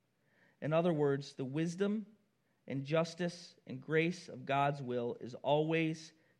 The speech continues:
the ultimate explanation of what happens in the world.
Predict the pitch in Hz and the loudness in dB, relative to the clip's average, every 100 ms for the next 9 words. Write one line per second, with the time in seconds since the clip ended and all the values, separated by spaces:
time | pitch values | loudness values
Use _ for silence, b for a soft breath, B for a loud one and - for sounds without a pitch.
0 | - 127 - 160 165 180 160 160 - 123 | -10 -8 0 0 2 0 0 0 -6 -8
1 | - - 135 131 156 156 175 151 151 b | -8 -6 -2 0 0 0 -4 -4 -6 b
2 | b - 117 123 - 143 127 120 113 113 | b -12 -6 -6 -4 -4 -4 -6 -14 -18
3 | - _ _ - 127 123 123 120 98 | -20 _ _ -8 -4 -2 -2 -2 -4